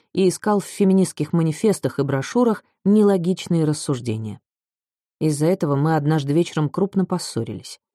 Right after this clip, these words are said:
Допускаю, что я перегнула палку, зато высказала ему всё, что думала. «Ты очень любишь строить из себя великого человека, но всем, чего ты достиг, ты, как и Мария Роза,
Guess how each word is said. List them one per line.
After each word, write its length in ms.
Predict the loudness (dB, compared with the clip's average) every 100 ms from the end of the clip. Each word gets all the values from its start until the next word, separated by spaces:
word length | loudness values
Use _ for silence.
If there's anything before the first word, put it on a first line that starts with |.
| _ _ _
Допускаю, 460 | -4 -2 0 2 2
что 140 | 2
я 160 | 2 2
перегнула 560 | 2 0 4 4 4 2
палку, 480 | 2 0 0 -2 -4 _
зато 300 | 0 2 2
высказала 580 | 0 0 0 0 2 4
ему 220 | 4 2
всё, 300 | 0 0 0
что 180 | 0 -2
думала. 460 | -2 -2 -2 -6 -12 _ _ _ _ _ _
«Ты 100 | 0
очень 260 | 0 2 2
любишь 340 | 4 2 -2
строить 520 | -8 0 2 4 2
из 120 | 0
себя 240 | 2 2 2
великого 500 | 4 2 2 2 -2
человека, 640 | 2 0 2 -2 -4 -14 -18 _ _ 0
но 120 | 0
всем, 340 | 0 0 2 2
чего 240 | 2 2
ты 100 | 4
достиг, 460 | 2 0 0 -2 0
ты, 300 | 4 4 4
как 260 | -2 0
и 20 |
Мария 360 | 2 4 4 4
Роза, 360 | 2 2 0